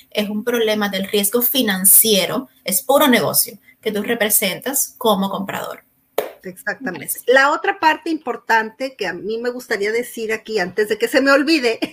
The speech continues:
Speaker 2: <laughs> porque ya lo vi en mis notas, es de que si, igual, igual que pasa con el crédito, pasa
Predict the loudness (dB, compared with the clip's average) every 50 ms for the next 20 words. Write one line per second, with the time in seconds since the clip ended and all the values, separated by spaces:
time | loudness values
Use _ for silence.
0 | -2 -2 -2 -2 -4 -10 -12 -8 -4 -2 -2 0 2 2 4 4 4 2 2 0
1 | -2 -2 -4 -4 -4 -2 -2 -2 -2 -2 -4 -4 -4 -6 _ 0 0 0 2 0
2 | 0 0 -2 -2 -6 -8 -4 0 4 4 6 6 4 2 0 0 2 2 2 2
3 | 0 -2 0 0 0 0 0 -4 -8 _ -20 -16 -12 -10 -10 -10 -10 _ -10 -8
4 | -8 -6 -2 2 4 4 4 4 0 -6 _ _ _ _ _ _ _ _ -10 -8
5 | -6 -4 -2 0 -2 -2 -2 -6 -4 -2 -2 -2 -2 -4 -8 -8 -6 -6 -6 -6
6 | -8 -8 -6 -4 -2 -2 -2 -4 -6 -10 -12 -12 -12 -14 _ _ _ _ _ _
7 | _ _ _ _ _ _ _ 2 4 4 4 2 -2 -6 -8 -6 -8 -10